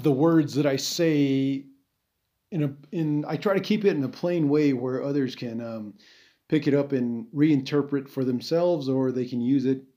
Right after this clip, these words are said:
in their own conversations and whatever. But for the most part, I,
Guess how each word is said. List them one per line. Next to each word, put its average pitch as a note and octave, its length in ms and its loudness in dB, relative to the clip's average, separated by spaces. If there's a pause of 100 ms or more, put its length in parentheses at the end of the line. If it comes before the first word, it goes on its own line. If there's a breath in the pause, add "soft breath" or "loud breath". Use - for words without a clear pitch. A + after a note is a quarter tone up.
(120)
in B2 120 -4
their B2 180 -2
own B2+ 440 -2
conversations B2 800 -6
and A2+ 140 -8
whatever. A#2+ 340 -6
But A2 240 -8 (600 loud breath)
for D3+ 120 4
the C#3+ 80 8
most D#3+ 260 4
part, D3+ 240 2
I, C3+ 520 0